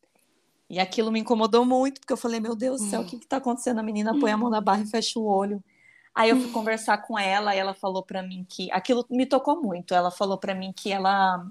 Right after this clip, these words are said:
não queria fazer balé, que ela não gostava e que ela tava ali porque a mãe dela queria. E ela já era, tipo, adolescente, já tinha uns doze, treze anos. E aí eu falei, "Não, mas,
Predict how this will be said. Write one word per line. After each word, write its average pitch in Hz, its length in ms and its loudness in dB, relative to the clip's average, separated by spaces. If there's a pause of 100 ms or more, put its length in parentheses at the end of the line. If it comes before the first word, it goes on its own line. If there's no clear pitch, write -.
não 254 140 0
queria 302 320 0
fazer 214 240 -8
balé, 170 340 -4
que - 100 -12
ela 196 120 -2
não 262 120 -4
gostava 226 520 -4
e 254 40 -8
que - 80 -6
ela 226 120 0
tava 220 220 -2
ali 202 180 -2
porque - 140 -10
a 220 40 -4
mãe 214 140 -4
dela 196 200 -2
queria. 185 440 -2 (560)
E 214 100 8
ela 220 160 6
já 220 160 2
era, 220 280 4
tipo, - 260 -8
adolescente, 220 560 -2
já 196 80 -4
tinha 202 160 -8
uns 190 120 -8
doze, 202 300 -4
treze 185 340 -4
anos. - 280 -12 (580)
E 214 80 6
aí 214 120 8
eu 208 80 6
falei, 240 260 0
"Não, 302 340 0
mas, 208 360 -2